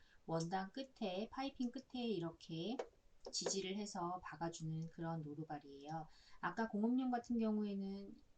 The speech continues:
이 반 정도 되는 사이즈였어요. 그래서 한쪽 면만 되는, 왼쪽 노루발 따로 있고 오른쪽 노루발 따로 있는데 가정용은 이렇게 왼쪽 오른쪽을 동시에 쓸 수 있도록 나와 있어요.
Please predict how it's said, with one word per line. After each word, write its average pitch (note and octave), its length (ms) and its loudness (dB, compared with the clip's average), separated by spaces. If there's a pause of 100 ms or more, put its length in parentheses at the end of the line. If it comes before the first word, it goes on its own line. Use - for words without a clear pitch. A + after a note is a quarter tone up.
이 F3+ 180 -6
반 E3 320 -2
정도 A#3 300 2
되는 F3 280 -2
사이즈였어요. E3 1120 -4 (400)
그래서 F3+ 580 2
한쪽 D4 380 2
면만 A3 420 2
되는, D#3 380 -4
왼쪽 A3 360 4
노루발 G3 340 2
따로 A#3+ 240 0
있고 G#3 300 0
오른쪽 E3+ 340 -4
노루발 E3 300 -2
따로 A3+ 240 -2
있는데 G#3 500 0 (240)
가정용은 F#3+ 640 2
이렇게 E3 420 -2
왼쪽 E3 320 0
오른쪽을 D#3+ 600 -2
동시에 F#3+ 400 -2
쓸 B3 200 -4
수 A#3 200 -4
있도록 F3 500 -2
나와 C#3+ 240 -6
있어요. C3+ 300 -10